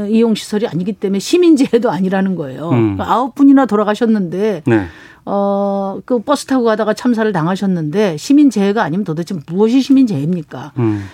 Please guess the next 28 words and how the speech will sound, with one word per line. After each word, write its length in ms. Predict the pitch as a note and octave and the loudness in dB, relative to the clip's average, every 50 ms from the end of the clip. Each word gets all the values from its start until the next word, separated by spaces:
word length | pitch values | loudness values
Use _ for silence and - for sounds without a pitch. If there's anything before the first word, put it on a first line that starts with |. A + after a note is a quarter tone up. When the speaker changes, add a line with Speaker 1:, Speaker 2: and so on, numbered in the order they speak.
| - _ | -12 _
Speaker 1:
그러니까 200 | - B3+ B3 - - | -2 -2 0 0 0
법정을 400 | A#3 A3+ - - C#4+ C#4 C#4+ C#4 | -2 -2 0 0 2 4 4 2
이렇게 160 | B3 - C4+ | 2 0 -2
따지고 320 | - - - A#3+ C#4 C4+ | -2 -2 -2 0 2 4
있는 180 | C#4 C4 C4 B3+ | 6 6 4 4
것 80 | B3 B3+ | 2 0
자체가 380 | - - G3+ - - B3+ C#4+ C4+ | -2 -6 -10 -10 -4 0 0 2
너무나 240 | A#3+ A3 A3+ A#3 | 2 2 0 0
한심하고, 680 | A3 B3+ C4 A#3 B3 B3 G#3+ F#3 E3+ F3 B3 A#3 D#3 C3 C3 - - - - - - - - _ _ | 2 2 2 2 2 0 0 0 -2 -4 -4 -2 -4 -4 -8 -14 -20 -20 -20 -20 -20 -20 -20 _ _
어, 400 | - G#3+ G#3+ G#3 G#3+ G#3+ G#3 G#3+ G#3 | -2 0 0 2 2 2 0 0 -2
빨리 540 | - - - D#4+ D#4+ E4 D#4+ D4+ D4 B3+ G#3+ | -2 -2 0 2 2 4 4 4 2 0 0
정부가 600 | - B3+ C4 B3 A#3+ B3+ B3+ B3+ B3 A3+ - - - _ _ | 2 2 2 2 2 2 0 0 0 -2 -4 -6 -8 _ _
그 100 | - A3+ | -12 -8
시행령 720 | - - D#4+ D4 C#4 B3+ A3+ A3+ A3 A3 G#3+ G3+ F#3+ F3+ G3+ | -2 2 4 4 4 4 2 0 -4 -4 -4 -4 -4 -2 0
만들어서 400 | G3 G3+ G#3 G#3+ G3+ F3+ G#3+ F#3+ | 0 0 0 0 -2 -4 -4 -4
그걸 140 | G3 G3 F#3+ | -6 -6 -6
보완을 760 | - F3+ E3+ E3+ F3 F3 F3 F3 E3 D#3 C#3 - - - - _ _ _ _ _ _ _ | -4 -4 -4 -2 -4 -4 -6 -6 -8 -10 -10 -14 -18 -20 -20 _ _ _ _ _ _ _
해야 180 | E3 G3 C4 C4 | -4 -2 0 0
된다 380 | C4 B3 G3+ - C3+ B2+ D3 E3+ | 0 0 -2 -4 -6 -10 -10 -10
이렇게 160 | E3 - F#3 | -10 -10 -8
생각하고요. 720 | - G#3+ G3+ F#3+ G3+ G#3 F#3+ E3+ C#3+ F3 A3 G#3+ D3 - _ _ | -4 -4 -2 0 -2 -2 -4 -4 -6 -4 -4 -6 -6 -8 _ _
또 120 | - - C#4 | -4 0 2
하나는 380 | C#4+ C4+ B3+ B3 B3+ C4 C4 A#3 | 2 2 4 4 4 4 4 4
이제 440 | G#3+ G#3 F#3 G#3 G#3 G#3 G3+ F#3+ F#3 - - - - - - - - _ | 2 0 0 2 0 0 0 -2 -4 -10 -18 -20 -20 -20 -20 -20 -10 _
이번에 240 | - G#3+ A#3+ A#3+ A#3 | -2 0 2 2 0
쿠팡권 540 | - - G#3+ - C4+ C4 A#3 C4 A#3+ A#3 G#3 | 0 -4 0 2 2 2 2 2 0 0 0
같은 300 | F#3+ F3 - G#3+ G#3+ G3 | -2 -2 -2 -2 -2 0
경우도 580 | G3 F#3 F3+ F3+ F3 E3 G3+ G3+ G3 F#3+ E3+ | -2 -2 -2 -4 -4 -4 -4 -4 -4 -4 -6